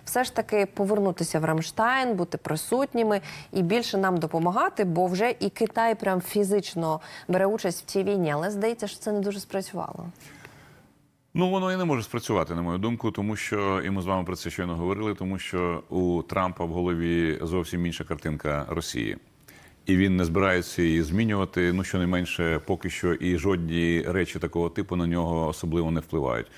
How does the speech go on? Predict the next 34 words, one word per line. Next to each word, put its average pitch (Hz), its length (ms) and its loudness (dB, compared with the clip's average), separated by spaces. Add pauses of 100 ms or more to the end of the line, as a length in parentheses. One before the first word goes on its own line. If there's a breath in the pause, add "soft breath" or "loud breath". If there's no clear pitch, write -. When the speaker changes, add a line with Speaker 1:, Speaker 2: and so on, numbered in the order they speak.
(120)
Speaker 2:
Ну, 262 160 2
добре, 180 300 0
там 113 420 -4
до 95 320 0
дванадцять, 104 480 0
там, 85 140 -2
чи 82 120 -6
скільки 92 220 -4
там 82 180 -4
тисяч 82 300 -2
цих - 180 -6
північнокорейців. 69 760 -2 (380 loud breath)
Да, 90 240 2
ну, 131 100 2
добре, 117 260 2
зараз 110 240 2
піймали, 92 640 4
е, 67 880 0
там, 73 280 0
двох, 92 460 0
е, 73 440 0
китайців. 69 560 0 (300 loud breath)
А 92 80 2
їх 98 120 2
там 95 160 0
скільки? 107 480 0
Сто - 180 -2
п'ятдесят. 85 440 0
О, 101 160 0
Господи, 73 520 -4 (300 loud breath)
велика, 80 840 2
е, - 20 -2
потужна 82 440 0
сила. 58 340 -2